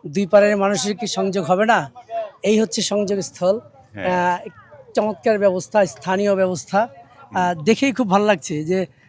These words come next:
Speaker 1: আহ, থেমে নেই। আহ, চলাচল কিন্তু থেমে নেই, যোগাযোগ কিন্তু থেমে নেই।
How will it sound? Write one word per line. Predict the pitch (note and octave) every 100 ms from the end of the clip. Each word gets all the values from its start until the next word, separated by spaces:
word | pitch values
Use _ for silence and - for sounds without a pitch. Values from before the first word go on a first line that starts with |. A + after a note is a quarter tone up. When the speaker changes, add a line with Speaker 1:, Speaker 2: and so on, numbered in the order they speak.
| _ -
Speaker 1:
আহ, | E3+ E3+ E3 F3+ _ _ _ _ _ _ -
থেমে | A3+ B3+
নেই। | G#3+ C#3+ - - _ _ - - -
আহ, | E3+ E3+
চলাচল | - G#3 A3 B3 A#3+
কিন্তু | A#3+ A3+
থেমে | F3+ G#3 G#3
নেই, | F#3 D3+
যোগাযোগ | D3+ F#3 G3+ F#3+ -
কিন্তু | G#3+ G#3
থেমে | F#3 F#3+
নেই। | E3+